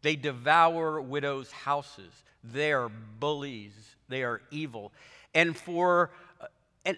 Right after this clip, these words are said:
and, and for a show, they make lengthy prayers. Such men will be punished most severely. This is a perfect example of the two kingdoms and the two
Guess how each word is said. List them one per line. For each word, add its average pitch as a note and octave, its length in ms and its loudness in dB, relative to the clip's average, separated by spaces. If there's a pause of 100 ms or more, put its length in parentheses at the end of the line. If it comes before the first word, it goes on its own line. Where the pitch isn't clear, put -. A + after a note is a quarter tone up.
and, F#3+ 160 -2
and G3 160 -2
for G3 240 0
a E3 80 4
show, A#2+ 840 0 (520)
they D#3+ 220 0
make D#3+ 260 -2
lengthy D3 400 -4
prayers. - 580 -8 (120)
Such - 420 0
men B2+ 520 -4 (260)
will C3+ 120 -8
be A#2+ 140 -8
punished - 580 -8 (120)
most B2 680 -6 (120)
severely. A#2 760 -10 (1040)
This E3 220 -4
is C#3 100 -10
a B2 60 -4
perfect F#3 500 -2
example C3+ 680 -2 (160)
of C3 120 -4
the A#2 100 -8
two A3+ 320 -8 (100)
kingdoms C#3 840 -6 (380)
and C#3 160 -4
the B2+ 60 -6
two - 280 -10